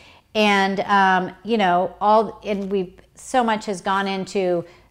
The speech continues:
the writing the book, the designing the cover, um, and marketing the book. And now the book has, um, hit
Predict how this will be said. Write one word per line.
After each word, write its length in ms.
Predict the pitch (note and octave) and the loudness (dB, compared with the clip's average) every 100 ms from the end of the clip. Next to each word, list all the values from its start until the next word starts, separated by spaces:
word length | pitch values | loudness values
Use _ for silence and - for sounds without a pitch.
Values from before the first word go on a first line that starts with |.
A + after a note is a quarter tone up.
| - | -2
the 100 | G#3+ | 0
writing 540 | G3+ A#3+ C4 B3+ A3 | 6 6 8 6 4
the 100 | G3 | -2
book, 320 | E3+ D3+ D3 | 0 0 0
the 80 | G#3+ | -4
designing 580 | F#3+ G#3+ B3+ B3+ B3+ B3 | -2 4 8 8 6 0
the 80 | A3+ | -2
cover, 640 | - F#3 E3 E3 D3+ D3+ - _ _ | -4 -4 -2 -2 -4 -6 -16 _ _
um, 400 | G3+ F#3+ F#3 F3+ | 2 4 4 2
and 180 | A3 G3+ | 0 0
marketing 520 | G#3+ G#3+ A3 A#3+ G#3+ | 2 2 2 -2 -2
the 80 | G3 | -4
book. 380 | E3+ D3+ E3 E3+ | -2 0 0 -2
And 180 | G3+ G3 | -8 -4
now 260 | G3 G3+ A3 | -2 -2 0
the 100 | A3 | -2
book 400 | F3+ F3+ F#3 - | 2 2 2 -2
has, 640 | - G3 F3+ F3+ F3+ F3+ - | -6 0 4 4 2 -4 -6
um, 440 | F3 F3 E3+ E3 - - _ | -2 -2 -2 -6 -14 -20 _
hit 440 | - B3+ B3 - | 2 4 4 -6